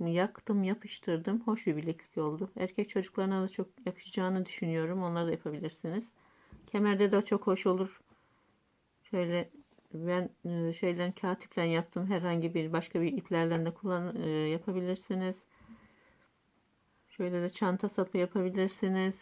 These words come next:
Birçok yerde kullanabilirsiniz arkadaşlar. Gerçekten hoş bir model. Şu anda akşam ışığında çok belli olmuyor ama, e, yaparsanız hoşunuza gideceğinden eminim.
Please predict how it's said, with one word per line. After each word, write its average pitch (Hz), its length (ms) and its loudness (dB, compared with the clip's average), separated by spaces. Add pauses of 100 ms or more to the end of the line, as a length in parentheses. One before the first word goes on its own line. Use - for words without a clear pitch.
(260)
Birçok 202 320 -2
yerde 175 200 4
kullanabilirsiniz 170 760 0
arkadaşlar. 165 560 -4
Gerçekten 180 560 0
hoş 185 300 -2
bir 233 60 4
model. 208 400 4 (560)
Şu - 140 -4
anda 180 260 2
akşam 190 320 0
ışığında 185 340 2
çok 190 280 -2
belli 185 260 6
olmuyor 185 500 6
ama, 202 360 2
e, 165 280 4
yaparsanız 208 800 0
hoşunuza 190 400 0
gideceğinden 185 840 0
eminim. 185 420 2